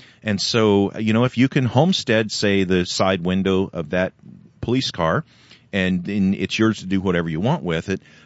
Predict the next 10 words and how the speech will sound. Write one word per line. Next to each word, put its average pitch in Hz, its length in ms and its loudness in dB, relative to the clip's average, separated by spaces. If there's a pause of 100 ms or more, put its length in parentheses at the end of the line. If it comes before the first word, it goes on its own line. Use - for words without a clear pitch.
(120)
within 143 500 0
the 156 80 -2
realm 87 520 0 (200)
of 104 240 -2
reason 90 580 -2
and, 78 600 -4
uh, 71 320 -8 (100)
and, 71 400 -10 (440)
uh, 69 160 -8
wisdom. 127 460 0